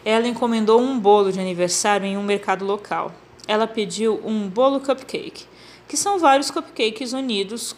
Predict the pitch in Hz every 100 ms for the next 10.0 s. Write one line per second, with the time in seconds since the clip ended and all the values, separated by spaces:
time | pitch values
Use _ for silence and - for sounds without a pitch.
0 | - 269 277 277 285 285 302 311 311 311
1 | 190 160 156 156 220 226 - 233 226 -
2 | 247 247 254 247 220 240 262 190 135 -
3 | - - - - - - - - - -
4 | - - 440 - 208 180 180 175 202 247
5 | 190 - 247 247 240 247 247 254 262 247
6 | 247 226 - 247 240 226 240 240 - -
7 | - 320 247 247 254 226 220 208 - 185
8 | 170 175 233 240 180 175 196 226 269 202
9 | 190 240 202 170 160 202 202 185 185